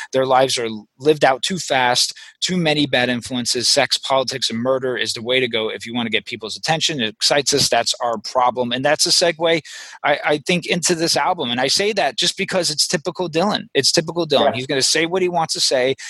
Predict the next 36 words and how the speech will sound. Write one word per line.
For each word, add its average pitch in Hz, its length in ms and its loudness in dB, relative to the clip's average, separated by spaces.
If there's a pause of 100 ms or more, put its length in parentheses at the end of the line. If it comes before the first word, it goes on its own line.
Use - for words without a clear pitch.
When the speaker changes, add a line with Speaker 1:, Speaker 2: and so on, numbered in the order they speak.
(120)
Speaker 1:
It's - 300 0
this - 260 0
intellectual 156 480 -2
stream 165 440 -2
of 160 120 2
consciousness. 156 880 2 (440)
And 147 420 2 (160)
I 135 160 2 (200)
think 147 260 0
that's - 440 0
what 151 200 -2 (160)
his, 147 200 -4 (360)
his 151 260 -4
record 165 300 2
and 147 260 0
this 170 180 4
one 156 160 -2
in 160 80 -2
particular 175 420 -4
is 180 120 0
all 190 140 4
about, 214 320 2
right, 147 180 4
man? 240 240 2 (920)
Speaker 2:
Yeah, 180 260 4
you 160 140 2
know, 160 280 4
uh, 139 480 4 (180)
that 151 260 2
last, 147 720 0 (300)
uh, 113 560 2 (240)
"sex - 640 -4
and 127 160 -12
politics 147 680 -2
and 123 160 -8
murder 151 480 0